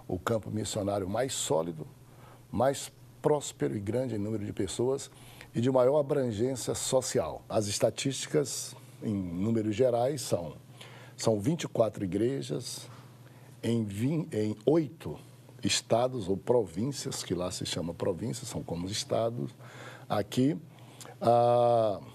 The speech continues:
seis a sete mil membros de igreja, da igreja, ah, e seis escolas com aproximadamente duas mil e quinhentas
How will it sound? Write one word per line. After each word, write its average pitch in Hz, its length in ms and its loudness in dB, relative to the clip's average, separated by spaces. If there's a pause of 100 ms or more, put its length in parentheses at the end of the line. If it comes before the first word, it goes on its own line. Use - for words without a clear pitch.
(220)
seis 165 640 2
a 120 80 0
sete - 580 2
mil 120 180 2
membros 110 880 0
de - 80 -8
igreja, 85 540 -4
da - 120 -4
igreja, 92 600 -2 (800)
ah, 113 560 4
e 139 120 2
seis 170 480 2
escolas 117 600 0
com 113 480 0 (160)
aproximadamente 127 1300 0
duas 98 420 -2
mil 110 220 -2
e 110 60 -4
quinhentas 107 840 -2